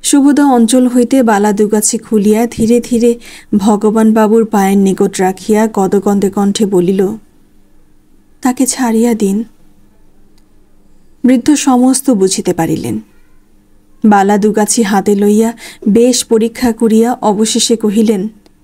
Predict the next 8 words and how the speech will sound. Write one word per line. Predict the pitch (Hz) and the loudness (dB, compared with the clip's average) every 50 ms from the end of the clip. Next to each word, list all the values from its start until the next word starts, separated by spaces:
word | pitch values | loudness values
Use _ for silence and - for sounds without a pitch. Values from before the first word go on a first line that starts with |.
| _ _ _ _ _ _ _ _ _ _ _ _ _ _ _ _ _ _ _ _ _ _ _ _ - _ _ - - | _ _ _ _ _ _ _ _ _ _ _ _ _ _ _ _ _ _ _ _ _ _ _ _ -20 _ _ -2 0
"তবু | 214 214 208 233 254 247 | 0 2 2 2 2 2
সুখী | 226 - - 226 220 - 233 233 | 2 2 0 0 0 2 0 0
হইলাম | 220 240 240 240 233 240 240 240 233 | 2 2 2 2 2 2 2 2 2
যে | 220 226 233 240 233 226 | 4 4 4 4 4 2
সে | - - - 202 196 190 | 0 0 0 2 2 2
তোমাকে | 185 214 202 208 208 196 - 220 | 2 2 2 2 0 0 0 0
ইহাও | 202 190 170 180 208 202 202 | 0 0 0 0 0 2 2
দিয়েছিল।" | 190 156 175 170 180 185 180 - - 165 - | 2 2 2 2 2 2 0 -2 -4 -6 -8